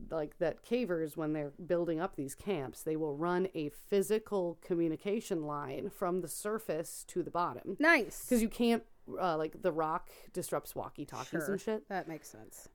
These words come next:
Speaker 1: And it says, like, they tap into the line, and I don't know if that means they literally Morse code messages
Speaker 2: They could.
Speaker 1: or if they're, yeah, if they plug in a walkie or something. I'm not sure. But, yeah, they have a physical line that runs through the cave.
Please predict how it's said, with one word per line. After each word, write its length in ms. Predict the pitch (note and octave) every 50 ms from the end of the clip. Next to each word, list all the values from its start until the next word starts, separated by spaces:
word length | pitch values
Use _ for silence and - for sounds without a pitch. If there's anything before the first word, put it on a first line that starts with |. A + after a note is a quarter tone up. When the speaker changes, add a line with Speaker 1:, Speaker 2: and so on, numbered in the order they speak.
| -
Speaker 1:
And 100 | - A3+
it 120 | B3 A#3+ -
says, 180 | - E4 D4
like, 120 | D#4+ D4 -
they 200 | A#3 A3+ A3+ G#3+
tap 400 | - - - G3+ G3 G#3+ A3 -
into 220 | A3 A3 G#3 F#3+
the 120 | D#3 E3 D3+
line, 300 | D3 C#3+ D3 D#3 F3 F3+
and 140 | E3 D#3+
I 80 | D3+ E3
don't 180 | F#3 G3 - -
know 140 | F3 E3+
if 100 | E3 D#3
that 160 | - D3+ - -
means 160 | D#3 D3+ -
they 140 | D3 C#3+ C#3+
literally 420 | D3+ D3 D3+ D3 D3 D#3 D#3 D3+
Morse 300 | D3 C#3 C3 C3 C3+ -
code 300 | - - D3 C#3+ D3 D3+
messages 840 | E3 D3+ D3 - - A#3 A#3 B3+ C4+ C#4+ D#4 D#4+ D#4+ - - - - - - G3+ F#3+ - - _ _ _ _ _ - - - - _ _ - -
Speaker 2:
They 60 | F#3+
could. 100 | F#3+ F#3+
Speaker 1:
or 340 | G3 G3 F#3 F#3 F#3+ F#3+ - - - - -
if 180 | G#3 F#3 -
they're, 360 | - F#3 F3 F3 F3 F3 - - F#3
yeah, 260 | G3+ F#3+ E3 C3+ C3+
if 80 | C#3+ -
they 160 | - D#3+ D3+
plug 320 | C#3+ - - E3 D#3 D3+
in 100 | D3 C#3+
a 60 | C#3+ C#3+
walkie 460 | C#3 C#3+ C3 A#2 - - - - -
or 80 | D3
something. 360 | D3 - - - - - - - -
I'm 80 | F3 D#3
not 200 | - - - -
sure. 320 | - - G#2+ - - - _ _ - - - - - - - - - - - - -
But, 360 | A3+ G#3+ F#3 D#3 - - - -
yeah, 180 | A3 G#3 D#3+ C3
they 100 | E3 F3+
have 140 | G3+ F#3
a 40 | G3+
physical 460 | G3 - - B3 A3+ B3 B3+ - A3
line 260 | F#3+ F#3+ F#3+ F#3 F3 D#3+
that 120 | C#3 C3
runs 180 | D3+ D3+ D#3 D3
through 140 | - D3+
the 80 | D3 D3
cave. 340 | - F3+ B2+ - - -